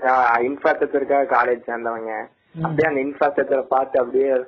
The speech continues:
Speaker 1: ஆ, அப்படியே அது கூட ரொமான்ஸ் பண்ணி, அதுக்கப்புறம் ஒரு வாரம் கழிச்சு அந்த கா-, கேம்பஸே வெறுத்துட்டேங்க. எங்க, இங்க என்னப்பா இருக்கு?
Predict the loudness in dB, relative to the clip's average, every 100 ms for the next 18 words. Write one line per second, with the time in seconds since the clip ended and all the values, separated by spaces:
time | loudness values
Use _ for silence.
0 | -10 _ _ _ _ -2 0 0 0 2
1 | 2 0 0 0 2 0 -2 -4 -4 -4
2 | -4 -6 -2 0 2 2 2 2 2 2
3 | 2 0 -2 -4 -4 -6 -2 0 0 -2
4 | -2 0 -2 -2 0 0 -2 -8 -6 -6
5 | -6 -4 -4 -4 -4 -4 -4 -4 -4 -4
6 | -6 -2 0 0 -2 -4 -4